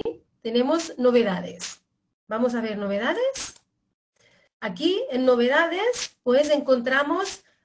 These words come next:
ah, las diferentes novedades, ah, incluidas dentro de cada especialidad.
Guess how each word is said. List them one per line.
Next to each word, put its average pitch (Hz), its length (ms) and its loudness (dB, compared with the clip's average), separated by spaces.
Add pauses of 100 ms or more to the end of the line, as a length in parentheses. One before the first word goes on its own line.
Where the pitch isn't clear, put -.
ah, 233 280 0
las 233 200 2
diferentes 247 480 0
novedades, 285 800 0 (160)
ah, 226 280 0
incluidas 247 720 -2
dentro 254 320 -2
de 262 100 -2
cada 233 160 -6
especialidad. 202 640 -4